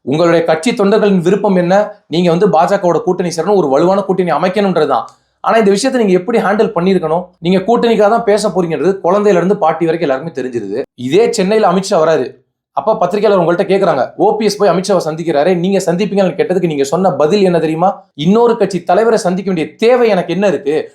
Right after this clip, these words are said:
நான் ஒரு கட்சியினுடைய பொதுச் செயலாளர்" அப்படின்னு சொன்னீங்க.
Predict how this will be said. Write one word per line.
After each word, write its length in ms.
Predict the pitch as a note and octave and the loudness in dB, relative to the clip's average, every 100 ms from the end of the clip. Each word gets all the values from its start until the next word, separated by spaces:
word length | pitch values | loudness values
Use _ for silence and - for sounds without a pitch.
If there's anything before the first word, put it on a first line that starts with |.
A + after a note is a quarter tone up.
| _ | _
நான் 180 | C#3 F#3+ | -2 2
ஒரு 160 | G3+ - | 2 2
கட்சியினுடைய 420 | F3 B3 A#3 G3 | -2 -2 0 0
பொதுச் 300 | - F#3+ A3+ | 0 -2 0
செயலாளர்" 420 | G#3 E3+ D#3+ D#3 | 0 2 0 -2
அப்படின்னு 360 | C3 C3+ D#3+ F#3 | -2 -2 -2 -2
சொன்னீங்க. 500 | F#3 D3+ C3 A2+ | -2 -6 -6 -8